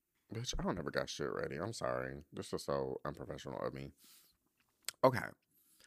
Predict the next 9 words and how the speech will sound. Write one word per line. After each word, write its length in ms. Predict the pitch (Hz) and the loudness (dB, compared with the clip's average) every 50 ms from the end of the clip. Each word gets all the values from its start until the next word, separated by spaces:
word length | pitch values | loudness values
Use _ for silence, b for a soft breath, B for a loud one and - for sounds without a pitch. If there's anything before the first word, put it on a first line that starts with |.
| b b b _ _ _ _ _ _ _ _ _ _ - 98 92 | b b b _ _ _ _ _ _ _ _ _ _ -6 -4 -2
No, 240 | 101 98 95 90 87 | 0 2 2 4 4
I 80 | 90 104 | 2 2
need 160 | 110 101 80 | 0 0 -2
my 100 | 69 67 | -2 -4
glasses. 540 | 67 67 71 69 69 - - - 76 76 - - - - - - | -4 -4 -4 -4 -6 -8 -10 -12 -10 -12 -12 -14 -20 -16 -12 -8
Oh, 180 | 120 120 117 110 | -6 -4 -4 -6
it's 120 | 107 - - | -4 -2 -2
upstairs. 920 | 107 - - - - 123 117 123 131 131 131 127 120 117 104 95 92 - - | -2 -2 -4 0 4 6 6 8 8 8 10 10 10 8 8 6 4 2 6
Ugh. 1120 | - 123 123 127 131 131 - 123 - 120 117 110 107 107 107 95 92 90 90 87 87 87 | 8 8 10 10 8 8 8 6 6 6 6 8 8 8 8 8 6 6 6 4 4 2